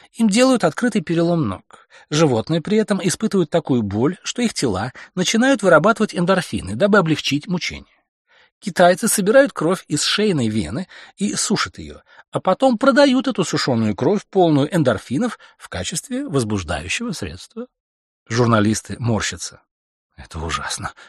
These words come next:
заявляет Лукреция, перестав записывать. Потрясение девушки не огорчает ученого. Организм обычно вырабатывает очень небольшое количество эндорфинов при каждом мгновении удовольствия,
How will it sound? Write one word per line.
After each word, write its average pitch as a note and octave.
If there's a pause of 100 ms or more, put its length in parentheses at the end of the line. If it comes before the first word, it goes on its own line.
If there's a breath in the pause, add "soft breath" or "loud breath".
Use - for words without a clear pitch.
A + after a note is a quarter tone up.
(340 loud breath)
заявляет G#2
Лукреция, D#3
перестав B2+
записывать. - (560)
Потрясение A2+
девушки C#3+
не B2
огорчает G#2
ученого. - (760 loud breath)
Организм B2+ (300 loud breath)
обычно F3+
вырабатывает F3+
очень F#3
небольшое F#3+
количество F3+
эндорфинов C3
при D#3
каждом C3
мгновении C#3
удовольствия, A#3